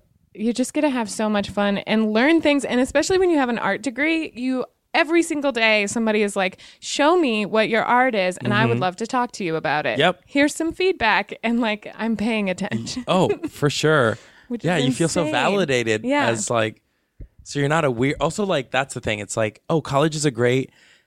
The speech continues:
Speaker 2: moment where you realize, like, "Oh, I'm not the only weirdo on this planet."
Speaker 1: Yeah.
Speaker 2: Especially going to art school anyway.
Speaker 1: Right.
Speaker 2: You go to art school and you're like,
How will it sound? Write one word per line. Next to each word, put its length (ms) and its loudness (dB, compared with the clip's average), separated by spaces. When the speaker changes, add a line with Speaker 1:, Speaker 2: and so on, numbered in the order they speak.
Speaker 2:
moment 420 2
where 160 2
you 240 0
realize, 520 2
like, 220 0
"Oh, 100 2
I'm 160 2
not 260 0
the 240 0
only 300 4
weirdo 380 2
on 160 0
this 140 -2
planet." 540 -4
Speaker 1:
Yeah. 160 -20
Speaker 2:
Especially 300 0
going 160 2
to 60 -2
art 220 2
school 260 -6
anyway. 380 -10
Speaker 1:
Right. 160 -16
Speaker 2:
You 60 -4
go 100 2
to 60 2
art 200 2
school 240 0
and 100 -2
you're 120 0
like, 340 0